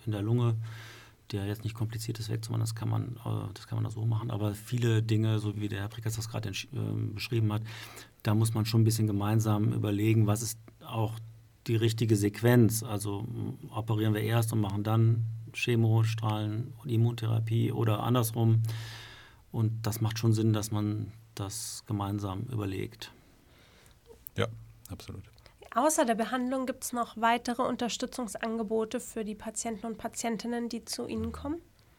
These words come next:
Speaker 2: Mhm. Also wir haben im Haus, äh, eine psychoonkologische Betreuung, die, die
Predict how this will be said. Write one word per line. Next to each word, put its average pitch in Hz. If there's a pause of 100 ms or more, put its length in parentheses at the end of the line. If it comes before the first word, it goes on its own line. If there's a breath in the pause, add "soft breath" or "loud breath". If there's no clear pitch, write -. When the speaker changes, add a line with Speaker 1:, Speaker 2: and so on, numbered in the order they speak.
(140)
Speaker 2:
Mhm. 87 (580 loud breath)
Also 92
wir 90
haben 87
im 85
Haus, 90
äh, 87
eine 85
psychoonkologische 113
Betreuung, 113
die, 101
die 98